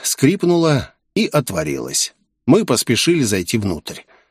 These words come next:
Если честно, я уже был весь поглощен любопытством. А внутри ангара располагался нелегальный гараж.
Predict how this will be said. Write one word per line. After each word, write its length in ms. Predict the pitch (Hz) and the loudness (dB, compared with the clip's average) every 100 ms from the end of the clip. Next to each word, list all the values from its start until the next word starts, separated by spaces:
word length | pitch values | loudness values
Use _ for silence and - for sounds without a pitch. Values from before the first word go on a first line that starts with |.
| _ _ _ _ _ _ | _ _ _ _ _ _
Если 340 | 117 135 135 147 | 4 4 4 2
честно, 360 | 139 214 147 | 4 2 2
я 240 | 117 135 196 | 2 2 2
уже 240 | 185 190 | 2 2
был 320 | 175 202 202 | 2 2 2
весь 300 | 139 175 185 | 4 2 2
поглощен 680 | - 156 147 147 - 160 156 | 2 2 4 2 2 2 4
любопытством. 1000 | 127 143 131 143 - 104 - - 64 60 - _ _ _ _ | 4 4 2 0 -2 -4 -2 -6 -8 -12 -16 _ _ _ _
А 140 | 120 127 | 2 4
внутри 500 | 143 156 151 170 170 | 6 4 2 2 2
ангара 760 | 147 143 139 165 170 165 156 | 2 2 2 2 2 2 2
располагался 840 | 143 135 131 120 117 147 151 - 135 | 0 0 0 0 2 0 0 2 4
нелегальный 1040 | 135 180 202 175 127 110 143 139 117 98 | 4 4 2 2 0 0 0 2 0 -2
гараж. 600 | 98 101 80 73 - - | -2 -2 -2 -4 -4 -6